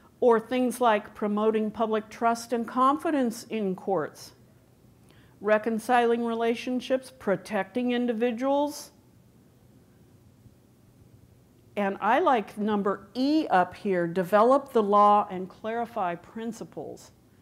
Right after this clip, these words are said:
and conflicting rulings. Some of our courts have that as their express purpose, right? And lastly, demonstrate accountability for the effective and efficient use of public resources.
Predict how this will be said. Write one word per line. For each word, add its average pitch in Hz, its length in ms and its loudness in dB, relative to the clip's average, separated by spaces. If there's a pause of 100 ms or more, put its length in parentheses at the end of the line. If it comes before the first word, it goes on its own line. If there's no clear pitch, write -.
(300)
and 180 180 -6
conflicting 190 1040 -6
rulings. 214 520 -4
Some - 400 -6
of 277 140 -4
our 208 160 2
courts 185 460 -6
have 175 360 -8
that 196 360 -4
as 165 180 -10
their 170 240 -6
express 202 800 -6 (140)
purpose, 226 500 -8
right? 165 400 -8 (1600)
And 214 220 0
lastly, 247 480 0
demonstrate 247 800 0
accountability 247 1040 -2
for 180 240 -6
the 175 80 -6
effective 247 680 -4
and 185 140 -6
efficient 233 480 -8
use 233 300 -6
of 226 100 -6
public 214 380 -2
resources. 175 720 -6